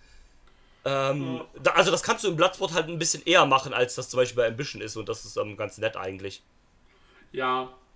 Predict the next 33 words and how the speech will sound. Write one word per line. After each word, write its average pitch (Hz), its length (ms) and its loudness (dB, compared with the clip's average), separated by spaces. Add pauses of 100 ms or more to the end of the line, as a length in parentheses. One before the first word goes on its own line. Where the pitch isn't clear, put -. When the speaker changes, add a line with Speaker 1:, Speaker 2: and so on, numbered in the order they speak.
(1500)
Speaker 1:
Und 127 80 -8
deswegen 143 300 2
hat 156 100 4
auch, 135 140 2
äh, 127 160 2
dann 127 260 2
John, 123 640 -2
Johnny, 117 640 0 (560)
äh, 107 640 0
X 120 140 -6
Y 135 380 0
da 120 80 2
halt 123 140 2
ganz 131 220 2
cool 143 120 -4
reingepasst, 123 560 0
so 120 120 -2
in 110 80 -6
sein, 110 280 -2
äh, 104 300 2
in 113 120 -10
dieses 110 220 -8
Environment 110 480 -2
irgendwie. 107 240 -8
Also 107 160 -6
überraschend 131 380 -2
gut 107 200 -16
tatsächlich, 104 360 -14
besser 117 200 -4
als 104 320 -6 (160)
sein 101 140 -14
Gegner. 110 320 -14 (920)
Speaker 2:
Ja. 202 380 4